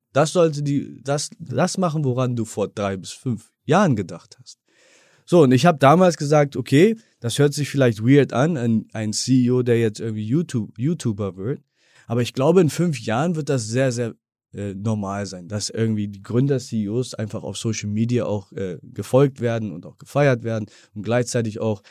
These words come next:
wenn was schief la-, äh, laufen sollte, du kannst sie anschreiben und du kannst, äh, de-, der Firma Vertrauen schenken. Aber gleichzeitig solltest du auch das Verantwortungsbewusstsein dann haben, dass wenn du Mist baust, dass du mit deinem Gesicht dafür stehst.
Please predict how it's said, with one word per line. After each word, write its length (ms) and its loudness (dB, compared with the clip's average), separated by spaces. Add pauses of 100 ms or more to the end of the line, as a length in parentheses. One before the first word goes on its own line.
(160)
wenn 200 2
was 140 -2
schief 280 0
la-, 240 -4
äh, 160 -6
laufen 380 -2
sollte, 260 -4
du 80 -6
kannst 320 -8
sie 160 -16
anschreiben 720 -2 (260)
und 160 0
du 140 0
kannst, 560 0 (320)
äh, 280 0
de-, 500 -2
der 140 -2
Firma 420 2
Vertrauen 520 -4
schenken. 380 -14
Aber 240 0
gleichzeitig 720 2
solltest 380 -6
du 40 -10
auch 140 -6
das 240 -10
Verantwortungsbewusstsein 1200 -6
dann 160 -10 (420)
haben, 320 -2
dass 220 0
wenn 220 2
du 180 2
Mist 340 -4
baust, 320 0
dass 120 -10
du 120 -8
mit 220 -4
deinem 140 -4
Gesicht 300 -8
dafür 280 -18
stehst. 360 -20